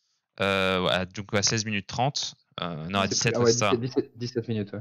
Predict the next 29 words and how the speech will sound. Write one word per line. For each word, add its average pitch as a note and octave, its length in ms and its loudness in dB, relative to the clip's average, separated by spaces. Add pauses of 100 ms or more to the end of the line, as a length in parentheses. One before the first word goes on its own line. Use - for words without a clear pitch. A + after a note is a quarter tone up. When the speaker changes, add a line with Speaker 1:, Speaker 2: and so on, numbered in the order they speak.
Speaker 1:
À G#2 200 2
dix-sept A2+ 320 0
minutes, A#2+ 540 0
euh, G2+ 120 2
il G#2 60 -4
y A2 40 2
a A2 80 2
un A2+ 60 0
dragon B2 400 0
en C#3+ 80 2
plus - 380 0 (100)
qui - 80 -2
spawn. D3 460 0 (300)
On A#2 80 -4
se A#2+ 140 2
dit, « A#2+ 400 2
Bon, A#2+ 340 0
euh, G2+ 160 4
là, A2 140 2
normalement, B2 440 0
ils F2+ 180 -6
prennent B2 180 0
la A#2 80 2
pression A#2+ 300 0
top, A#2+ 220 0
ils A2 60 -10
crachent - 280 0
la G#2+ 80 2
wave, D3+ 320 2